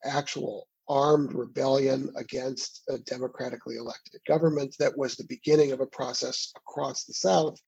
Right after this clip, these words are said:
that took voting rights away from three or four million African-American men who had gained those rights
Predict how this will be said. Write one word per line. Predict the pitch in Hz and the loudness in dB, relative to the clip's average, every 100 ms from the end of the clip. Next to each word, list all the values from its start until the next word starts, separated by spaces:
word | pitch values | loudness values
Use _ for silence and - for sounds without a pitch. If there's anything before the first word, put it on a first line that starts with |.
| _ - | _ 2
that | 147 156 - | 4 4 0
took | - 226 233 - | 8 8 8 6
voting | 160 170 165 | 10 10 10
rights | 147 135 139 - | 6 4 2 -2
away | 127 123 143 156 120 - - | -4 -2 0 0 0 -6 -16
from | - 127 - - | -14 -14 -14 -2
three | 180 202 | 2 2
or | 185 | 0
four | - 156 | -2 -2
million | 143 139 135 131 120 | 0 -2 0 -2 -4
African-American | 123 - 131 123 123 113 - 113 - | -10 -12 -10 -8 -8 -10 -12 -16 -10
men | 127 131 - - | -8 -8 -10 -12
who | 127 123 | -12 -12
had | 120 - _ _ _ | -14 -20 _ _ _
gained | 143 160 165 | 4 8 8
those | 131 127 120 | 6 -2 -6
rights | 110 107 - - - - | -10 -10 -8 -6 -8 -12